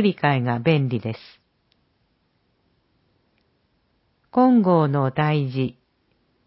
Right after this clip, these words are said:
海老名。字の大きさ、バランスが難しかったです。今泉小学校、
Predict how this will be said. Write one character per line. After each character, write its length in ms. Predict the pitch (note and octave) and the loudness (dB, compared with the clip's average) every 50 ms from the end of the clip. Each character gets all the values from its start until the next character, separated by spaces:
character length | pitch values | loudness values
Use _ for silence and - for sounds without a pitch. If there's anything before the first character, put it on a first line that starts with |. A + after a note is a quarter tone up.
| _ _ _ _ _ _ - | _ _ _ _ _ _ 0
海 240 | A3 A3 D#3+ F3+ D#3 | 0 0 2 0 -2
老 40 | C3 | -2
名。 220 | A#2+ A#2 A#2+ - _ _ _ _ _ _ _ _ _ _ _ _ _ _ _ _ _ _ _ _ _ _ _ _ _ _ _ _ _ _ _ | -4 -6 -8 -10 _ _ _ _ _ _ _ _ _ _ _ _ _ _ _ _ _ _ _ _ _ _ _ _ _ _ _ _ _ _ _
字 160 | - B3+ B3 | 0 2 4
の 420 | A#3 G#3+ F#3+ F3 - E3+ F3+ F#3 | 4 4 4 4 2 2 2 2
大 80 | F#3+ - | 0 -2
き 160 | - - - - | -6 -12 -6 -2
さ、 240 | - D#3+ D3+ C#3+ - B2+ | 0 0 0 0 -2 -2
バ 120 | - E3 E3+ | -2 0 2
ラ 180 | G3+ G#3 A3 | 2 2 2
ン 40 | G#3+ | 2
ス 200 | G#3+ - - G#3 | 0 -2 -2 2
が 180 | G3 F#3+ F3 - | 4 4 4 4
難 260 | F3 F3+ E3+ F#3 - - G3 F#3 | 2 0 0 0 -2 -2 -2 -2
し 100 | - - | -2 -4
か 120 | - D#3+ | -4 -4
っ 140 | D3 - - | -4 -4 -4
た 120 | - C3+ A#2+ | -4 -4 -4
で 140 | B2 A#2+ | -4 -6
す。 60 | - - - - _ _ _ _ _ _ _ _ _ _ _ _ _ _ _ _ _ _ _ _ _ _ _ _ _ - | -6 -8 -14 -20 _ _ _ _ _ _ _ _ _ _ _ _ _ _ _ _ _ _ _ _ _ _ _ _ _ 0
今 240 | G3+ A3 A#3+ A#3+ | 2 4 6 6
泉 340 | A#3+ A3 - A3+ A3 G#3+ G#3+ | 4 4 2 2 2 2 2
小 260 | - - G#3 G#3 G3+ | 0 0 0 0 2
学 220 | G3 G3+ G3 G3 - _ _ - | 2 0 0 -2 -4 _ _ -6
校、 420 | - C3 B2+ A#2 A2 G#2+ A2 | -4 -2 -2 -2 -2 -4 -8